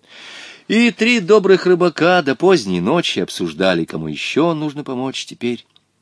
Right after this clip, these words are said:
когда у них оказались такие замечательные чемоданы. Это были честные и великодушные люди труда, и никто из них и в мыслях не имел воспользоваться подарком Хоттабыча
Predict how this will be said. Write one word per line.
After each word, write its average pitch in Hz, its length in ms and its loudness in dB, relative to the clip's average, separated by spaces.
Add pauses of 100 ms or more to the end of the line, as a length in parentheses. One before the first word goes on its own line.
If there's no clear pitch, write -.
(300)
когда 82 260 -6
у 82 60 -4
них 82 160 -8
оказались 78 400 -10
такие 76 320 -12
замечательные 120 760 -10
чемоданы. 101 580 -12 (1200)
Это 98 140 -8
были 131 180 4
честные 117 600 -2 (340)
и 92 60 -6
великодушные 101 640 0
люди 107 240 -4
труда, 85 460 -6 (460)
и 123 120 4
никто 170 340 4
из 180 180 6
них 190 220 2
и 190 40 8
в 165 140 2
мыслях 185 460 2
не 185 160 4
имел 185 280 4
воспользоваться 170 880 0
подарком 160 500 -2
Хоттабыча 143 760 -4